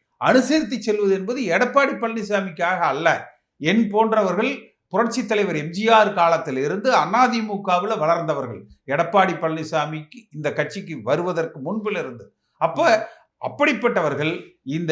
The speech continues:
Speaker 1: இயக்கத்துக்கு வலிமையானவர்கள் தேவை என்பதை எடப்பாடி பழனிசாமி உணரணும்.
Speaker 2: ம்.
Speaker 1: அதை உணர மறுக்கிறார். ஒன்னா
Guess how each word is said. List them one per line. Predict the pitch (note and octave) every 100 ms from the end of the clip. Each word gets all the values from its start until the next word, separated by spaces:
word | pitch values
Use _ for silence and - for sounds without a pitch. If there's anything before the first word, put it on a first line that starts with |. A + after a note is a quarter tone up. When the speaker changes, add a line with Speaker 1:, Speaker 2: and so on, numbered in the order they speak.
| C3+
Speaker 1:
இயக்கத்துக்கு | F#3+ B3+ B3 G#3 E3 C#3 G#3 C4+ - _ A#2
வலிமையானவர்கள் | D#3 A3+ A#3+ A3+ F#3+ F3 E3+ A3 G#3 A3
தேவை | B3+ B3 A3+
என்பதை | F#3+ F#3+ B3 A3
எடப்பாடி | G#3 G#3 G3 F#3
பழனிசாமி | F3 F3+ D#3 E3+ G#3+ F3 E3+
உணரணும். | F3+ C#3+ G#2+
Speaker 2:
ம். | - D3 C#3
Speaker 1:
அதை | F#3 C4 G#3+
உணர | G#3 A#3 B3 D3+
மறுக்கிறார். | F#3 G3+ E3+ B2 G2 - _ C3
ஒன்னா | D#3+